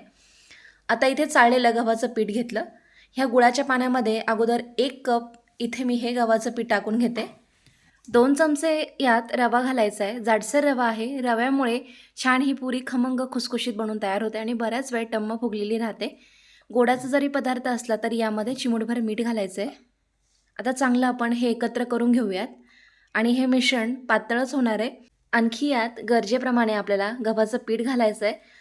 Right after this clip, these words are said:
तर आणखी इथे मी आता एक कप गव्हाचं पीठ घेतलेलं आहे आणि गरजेनुसार थोडं थोडं करत ह्या मिश्रणामध्ये टाकत जाणार आहे आणि मळून घ्यायचं आहे. अगदी आपण चपात्यांसाठी जसं कणिक मळतो ना, तसंच मळायचं आहे, पण त्याहीपेक्षा थोडंसं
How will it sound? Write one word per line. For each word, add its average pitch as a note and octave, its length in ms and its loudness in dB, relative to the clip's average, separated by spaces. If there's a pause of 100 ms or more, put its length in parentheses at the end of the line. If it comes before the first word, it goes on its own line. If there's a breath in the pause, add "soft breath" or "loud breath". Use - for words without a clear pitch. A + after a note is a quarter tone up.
(200 soft breath)
तर B3+ 60 0
आणखी A3+ 400 0
इथे B3+ 200 -4
मी B3 120 0
आता A#3+ 280 -4 (200)
एक A#3 320 -2
कप A#3 180 -2
गव्हाचं A#3 360 -2
पीठ A3+ 200 -2
घेतलेलं G#3+ 460 -2
आहे G3+ 80 -10 (100)
आणि A#3 160 -2
गरजेनुसार A#3 640 2
थोडं A#3 220 0
थोडं A#3+ 160 -4
करत A3 260 -4
ह्या A3+ 120 -6
मिश्रणामध्ये A3+ 460 -4
टाकत A3 280 -6
जाणार G3 340 -4
आहे G#3 100 -4 (520 loud breath)
आणि A#3+ 180 2
मळून A#3+ 300 4
घ्यायचं D4 320 0
आहे. C4 100 -4 (120)
अगदी G#3 340 -2
आपण C#4 280 0
चपात्यांसाठी A#3+ 640 -2
जसं A#3+ 220 -4
कणिक A#3+ 380 -2
मळतो A#3+ 260 -2
ना, F#3+ 100 -4 (120)
तसंच C#4+ 300 -2
मळायचं A3+ 380 -4
आहे, A3+ 60 -2
पण A3+ 180 -4
त्याहीपेक्षा A#3 580 -4
थोडंसं A#3+ 300 -6